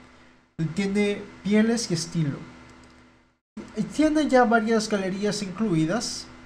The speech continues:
Cuando tú le haces clic aquí, no sé por qué razón no se quedaba, tú puedes ver las galerías que ya vienen incluidas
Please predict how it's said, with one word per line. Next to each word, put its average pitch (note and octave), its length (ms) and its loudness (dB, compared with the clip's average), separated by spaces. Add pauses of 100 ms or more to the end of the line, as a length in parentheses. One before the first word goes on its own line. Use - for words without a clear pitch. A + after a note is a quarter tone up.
(1500)
Cuando D#3 220 0
tú E3+ 160 0
le E3 120 6
haces E3+ 220 0
clic G3 260 -6
aquí, G3+ 300 -8 (1120)
no D#3+ 100 -2
sé E3+ 120 0
por D#3+ 160 -2
qué D#3+ 100 0
razón D3 340 -4
no C#3+ 60 -6
se C#3+ 140 -8
quedaba, C#3+ 360 -4 (1000)
tú A3 160 2
puedes F#3 380 -2
ver F3+ 240 4 (180)
las D#3 360 2
galerías E3 540 0
que D3+ 120 -6
ya D3+ 200 -2
vienen D3 360 -4
incluidas D3+ 840 -6